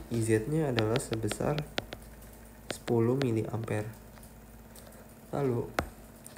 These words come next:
di sini juga diketahui tegangan supply-nya, berarti V inputnya adalah sebesar dua belas volt.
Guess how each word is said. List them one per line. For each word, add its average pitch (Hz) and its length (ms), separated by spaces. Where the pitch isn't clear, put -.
di 120 80
sini 156 240
juga 135 160
diketahui 113 640
tegangan 107 340
supply-nya, 104 800
berarti 113 320
V 117 160
inputnya 117 480
adalah 123 240
sebesar 123 400
dua 117 160
belas 104 240
volt. 104 240